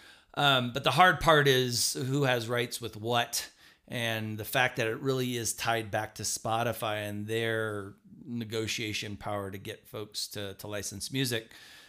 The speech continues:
That being said, at least all the episodes will be in one place. It'll be pretty. You'll be able to see stuff, and you can press a button,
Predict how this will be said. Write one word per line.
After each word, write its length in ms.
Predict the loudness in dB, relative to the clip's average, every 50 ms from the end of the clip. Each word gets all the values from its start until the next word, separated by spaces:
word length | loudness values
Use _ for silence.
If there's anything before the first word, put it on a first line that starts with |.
| -20 _ _ _ _ 2
That 160 | 4 4 6
being 220 | 8 6 6 8 8
said, 360 | 8 8 10 10 8 8 8
at 180 | 4 4 4
least 280 | 4 4 6 4 4 4
all 220 | 4 4 6 6
the 140 | 6 6 4
episodes 480 | 4 4 2 2 2 4 2 2 2 2
will 80 | 0
be 140 | 0 0 0
in 120 | 0 0 0
one 200 | 0 -2 -2 0
place. 500 | 2 4 6 6 6 6 6 4 2 2
It'll 160 | 0 -4 -4
be 160 | -4 -6 -8
pretty. 340 | -6 -2 2 4 4 6 6
You'll 360 | 6 6 6 4 4 0 -2
be 140 | -2 -2 -2
able 100 | -2 -4
to 80 | -4 -4
see 240 | -2 0 2 2 2
stuff, 400 | 2 4 4 4 4 2 2 -2
and 80 | -4
you 40 | -4
can 120 | -4 -2
press 240 | 0 2 2 2 2
a 40 | 0
button, 580 | 2 2 2 2 2 0 -2 0 0 -2 -2